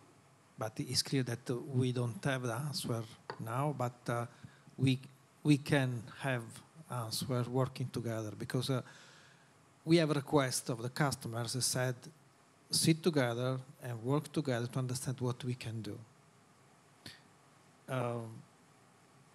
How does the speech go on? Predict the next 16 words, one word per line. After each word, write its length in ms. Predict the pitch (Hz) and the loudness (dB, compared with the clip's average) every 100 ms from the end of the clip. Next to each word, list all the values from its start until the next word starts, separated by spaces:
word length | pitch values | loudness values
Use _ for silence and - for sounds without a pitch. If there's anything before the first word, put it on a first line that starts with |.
| - | -10
and 180 | 143 135 | -4 0
the, 120 | 139 139 - - | 2 0 -6 -8
speak 240 | - 151 | -2 0
about, 380 | 139 139 147 151 | 2 2 2 0
uh, 180 | 131 123 - 139 | -4 -4 -10 -10
like, 320 | 131 131 - - 135 | -8 -8 -12 -20 -10
the 100 | 123 | -6
necessity 680 | 120 123 - 127 143 135 139 135 | -2 0 0 2 0 0 -4 -2
to 280 | 135 127 131 | -2 -2 -2
recycle, 680 | 135 131 - 147 139 139 - | -2 0 2 2 0 -4 -8
to 220 | 143 131 127 | -4 -2 -2
take 220 | 165 156 - | 0 0 2
care 180 | 156 | 2
of 120 | 139 120 | 2 -2
the 100 | 127 | -2
life 520 | 135 147 123 - | 0 0 0 -4